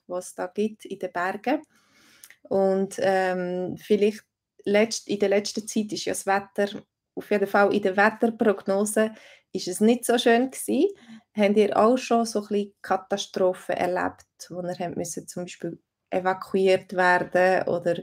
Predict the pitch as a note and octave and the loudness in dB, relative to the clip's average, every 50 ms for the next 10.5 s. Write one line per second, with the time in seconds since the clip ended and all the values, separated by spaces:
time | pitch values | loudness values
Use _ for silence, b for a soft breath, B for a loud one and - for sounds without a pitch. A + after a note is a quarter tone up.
0 | - B B B B B B _ - F#3+ G3 F#3+ G3 G3 G3 G3 - G3+ G3+ G3+ | -10 B B B B B B _ 0 2 2 4 2 0 0 2 4 6 6 8
1 | G#3 G#3 G#3 G#3 G#3 G#3 - G3+ G3 G3 G3+ G3+ G3+ G3+ G3 - - - F3+ F3 | 8 8 8 6 4 2 0 -2 0 2 2 4 4 4 4 2 2 -2 -4 -4
2 | - F3+ F3+ - - G3 G3+ - F#3 F3+ - F3+ F3 F3 - _ F#3 F#3 - - | -4 -4 -4 -2 -2 -2 -2 -4 -4 -2 -2 -2 -2 -4 -6 _ -6 -6 -6 -8
3 | - - - b b b b b b _ - F#3+ F#3 - - - - G#3+ G#3+ G#3 | -12 -16 -18 b b b b b b _ -10 -8 -8 -8 -4 0 2 2 4 4
4 | A3 G#3 G#3+ G#3+ G#3+ - A#3 G3+ G3 G3+ G3+ - - - F3 F#3 F3+ F#3 F#3+ F#3+ | 4 2 2 2 0 0 2 2 2 2 0 -4 -10 -10 -8 -6 -4 -4 -2 -2
5 | F3+ F#3 F#3+ F#3+ F#3 - - - F3+ F3+ F3+ F3+ - - _ _ _ _ - A#3 | -2 -2 -4 -6 -6 -6 -6 -4 -2 -2 -2 -2 -4 -8 _ _ _ _ 4 8
6 | A3 A3+ A3 A3+ A3 A3 - - - - G3+ G3 G3 G3+ G#3 G#3 - G3 F#3 F#3 | 8 8 8 8 6 2 0 -4 -2 0 0 2 2 0 -2 -4 -6 -6 -4 0
7 | F#3+ F#3+ G3 A3 A3+ b b b b b b b b b b b b b _ - | 0 2 0 0 -2 b b b b b b b b b b b b b _ -2
8 | F#3+ F#3+ G3+ G3+ - G3 F3+ F3+ - F3+ F3+ - - F#3 - F#3 F#3 F#3 G3 G3 | 0 0 -2 0 0 0 0 0 -2 -6 -6 -4 -4 -4 -2 0 2 2 0 0
9 | - - - G3 G3 - - F#3+ F#3+ G3 _ - - F#3 F#3 F3+ - - F3+ - | -4 -6 -6 -8 -8 -6 -6 -6 -6 -6 _ -6 -4 -4 -4 -4 -4 -6 -6 -6
10 | - - F3+ F3 - F3+ F#3 F#3+ F#3 - | -6 -6 -4 -2 0 -2 -2 -2 -4 -10